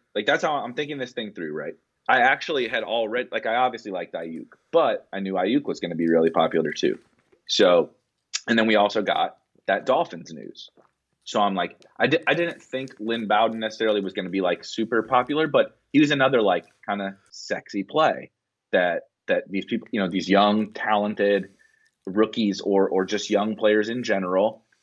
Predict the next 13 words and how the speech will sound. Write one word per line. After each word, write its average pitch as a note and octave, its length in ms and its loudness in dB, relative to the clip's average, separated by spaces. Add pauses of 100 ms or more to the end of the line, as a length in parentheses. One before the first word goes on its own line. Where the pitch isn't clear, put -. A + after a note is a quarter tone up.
And F#2+ 200 -2
then, F#2 520 0
um, F2+ 340 2
you G#2 80 -4
know, G2 80 4
they F#2+ 120 6
project G#2+ 600 0
point G#2 240 -6
per G#2+ 120 -4
dollar. G2 360 2
Well, F#2+ 280 0
these A#2 280 -4
guys, A2 360 2